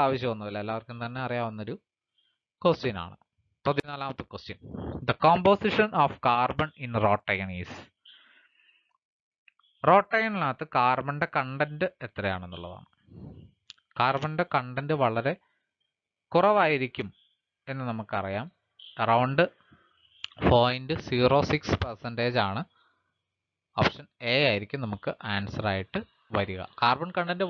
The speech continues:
വളരെ കുറവാണ്, വളരെ minute ആയിട്ടുള്ള carbon content ആണ് ഉണ്ടാവുക.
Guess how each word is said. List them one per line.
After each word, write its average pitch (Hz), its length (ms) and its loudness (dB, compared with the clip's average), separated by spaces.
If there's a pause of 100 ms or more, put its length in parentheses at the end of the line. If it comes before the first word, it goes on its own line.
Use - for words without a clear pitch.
വളരെ 175 300 0 (100)
കുറവാണ്, 101 420 -4 (320)
വളരെ 131 300 -6 (640)
minute 131 500 -8
ആയിട്ടുള്ള 120 280 -6 (100)
carbon 107 280 -2 (100)
content 95 400 -4
ആണ് 98 120 -6 (640)
ഉണ്ടാവുക. 87 340 -2